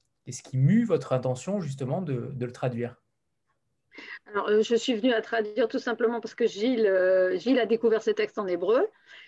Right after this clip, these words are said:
Speaker 2: et me les a proposés, m'a proposé d'abord le premier et puis, et puis celui-là, euh, d'un auteur, euh, enfin c'est vrai, c'est tout à fait Gilles qui l'a découvert, cet auteur était tout à fait inconnu et je, je, je n'avais jamais rien lu de lui. C'est un poète aussi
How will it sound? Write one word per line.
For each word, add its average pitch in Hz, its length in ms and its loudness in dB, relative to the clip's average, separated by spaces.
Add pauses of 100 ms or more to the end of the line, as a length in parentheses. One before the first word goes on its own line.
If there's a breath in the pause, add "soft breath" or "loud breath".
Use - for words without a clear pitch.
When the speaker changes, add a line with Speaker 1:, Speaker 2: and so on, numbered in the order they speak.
(120 loud breath)
Speaker 2:
et 214 140 6
me 220 160 6
les 220 180 4
a 208 80 0
proposés, 214 560 2
m'a 214 160 0
proposé 202 420 0
d'abord 185 220 0
le 180 120 0
premier 202 680 0
et 180 60 -2
puis, 196 380 -6
et 170 60 -2
puis 190 160 -10
celui-là, 190 580 -6 (600 loud breath)
euh, 180 920 2
d'un 185 220 -6
auteur, 226 460 0
euh, 185 200 2
enfin 175 180 -6
c'est - 120 -10
vrai, 180 220 -8
c'est - 160 -18
tout - 160 -20
à 220 80 0
fait - 120 -2
Gilles 214 280 -2
qui 214 100 -6
l'a 185 120 2
découvert, 190 460 -4
cet - 200 -12
auteur 190 240 -12
était 180 140 -8
tout - 260 -6
à - 20 2
fait 202 160 0
inconnu 196 480 0
et 165 140 2
je, 160 200 -6
je, 160 140 -16 (180)
je 156 200 -16
n'avais 175 260 -6
jamais 214 320 -2
rien 202 220 -2
lu 190 140 -4
de 180 100 -14
lui. 233 100 -6 (220 loud breath)
C'est - 160 -4
un 226 60 0
poète 226 420 2
aussi 254 360 -2